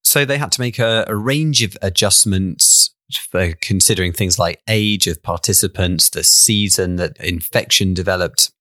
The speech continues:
But after all of their tweaking, they came to the conclusion that in the two years after exposure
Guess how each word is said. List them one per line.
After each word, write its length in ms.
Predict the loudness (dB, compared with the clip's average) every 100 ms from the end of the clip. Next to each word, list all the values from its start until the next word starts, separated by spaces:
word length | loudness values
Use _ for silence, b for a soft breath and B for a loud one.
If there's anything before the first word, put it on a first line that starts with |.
| -4
But 220 | -2 -2 -4
after 320 | -2 -2 -2
all 200 | -2 0
of 160 | -2 0
their 380 | 0 0 -2 -6 _ -8
tweaking, 540 | -2 -2 -4 -6 -4
they 180 | -2 -2
came 240 | -2 -4 -4
to 100 | -4
the 100 | -4
conclusion 760 | -4 0 0 0 0 0 -2 -4
that 540 | -2 -2 -4 -2 0 0 -2
in 120 | -2
the 80 | 0
two 200 | 0 0
years 320 | 0 0 0
after 380 | -2 -2 -4 -4
exposure 800 | -2 -2 -2 -2 0 0 0 -2